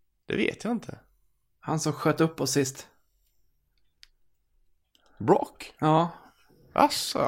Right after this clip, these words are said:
Speaker 1: det
Speaker 2: Han kunde,
Speaker 1: jag
Speaker 2: han
Speaker 1: inte
Speaker 2: kun-,
Speaker 1: tänkt
Speaker 2: han,
Speaker 1: på.
Speaker 2: han kunde också göra de där offensiva tacklingarna när han hade pucken och så satt han emot bara när de kom och skulle försöka tackla
Speaker 1: Ja, men
Speaker 2: honom.
Speaker 1: vet,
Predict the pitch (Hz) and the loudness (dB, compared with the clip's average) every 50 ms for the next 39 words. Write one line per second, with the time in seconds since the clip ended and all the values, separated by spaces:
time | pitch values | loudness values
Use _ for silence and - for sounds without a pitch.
0 | 127 135 143 - 165 180 170 - 190 180 180 175 - 175 190 180 165 - 208 254 | 0 -2 2 4 4 6 8 8 8 10 10 10 8 8 6 4 2 2 2 4
1 | 262 285 220 190 - - 101 - - 196 185 180 - 196 175 170 175 175 - - | 4 4 2 2 0 -2 -4 -4 -4 -2 -2 2 2 4 6 8 6 6 6 6
2 | 175 165 160 156 156 156 151 147 147 160 156 - 160 139 131 - 143 139 135 139 | 6 8 8 8 8 8 10 10 8 8 8 4 2 2 2 4 4 6 6 6
3 | 139 156 151 147 - - 151 143 135 131 131 131 139 143 151 143 139 147 147 - | 6 6 4 4 4 2 2 2 2 2 2 2 2 4 4 4 4 2 2 2
4 | 160 151 - - 123 117 135 139 135 131 - - - 170 156 - - - 151 151 | 2 0 2 -2 -4 -4 -2 -2 -2 0 6 8 8 8 8 6 2 2 2 4
5 | 151 156 165 156 160 - - 139 131 131 127 131 135 139 127 131 - 143 127 123 | 2 2 2 0 -2 -2 0 0 2 2 2 2 0 0 0 0 0 0 0 0
6 | 117 123 - - 135 117 110 131 127 - 143 123 127 127 127 127 - - - _ | 0 -2 -2 -2 0 0 0 -2 -2 -2 -2 -2 0 -2 -2 -4 -6 -12 -16 _
7 | - - - - - 185 214 233 240 233 233 226 - - | 0 0 0 4 4 8 8 10 10 10 8 6 4 2